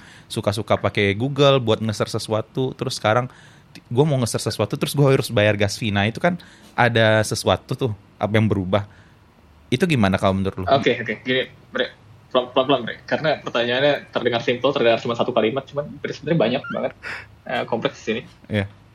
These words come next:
Speaker 2: Eh, gua pe-, address mungkin satu-satu. Kayak chat,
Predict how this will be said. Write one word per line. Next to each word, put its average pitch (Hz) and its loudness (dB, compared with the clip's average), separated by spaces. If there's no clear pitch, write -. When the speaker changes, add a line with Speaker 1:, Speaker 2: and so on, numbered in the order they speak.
Speaker 2:
Eh, 120 2
gua 147 2
pe-, - -6
address 160 4
mungkin 160 0
satu-satu. 120 -2
Kayak 113 -2
chat, - 2